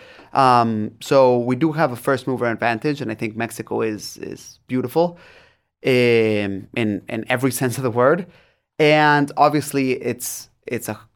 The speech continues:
country that also about twenty percent of the G D P or something absurd comes from, it's about fifty billion dollars, if I'm not mistaken, comes in from remittances every year. So, um, right now, we're looking at Costa Rica as a pilot, um,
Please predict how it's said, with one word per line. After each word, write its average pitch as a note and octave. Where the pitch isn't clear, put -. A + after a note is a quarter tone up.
country B2+
that A2+
also B2
about A#2
twenty B2
percent A#2
of A2
the G#2+
G -
D A2
P A#2
or E2+
something G#2+
absurd C3
comes B2
from, A2
it's A2
about A2+
fifty -
billion A2+
dollars, C#3
if C3
I'm A#2
not A2+
mistaken, E3+
comes C#3+
in C3
from B2+
remittances A#2
every G#2+
year. A2
So, B2
um, B2
right D3
now, D3
we're C3+
looking B2+
at -
Costa C#3
Rica C#3+
as A#2
a A2+
pilot, D3
um, A2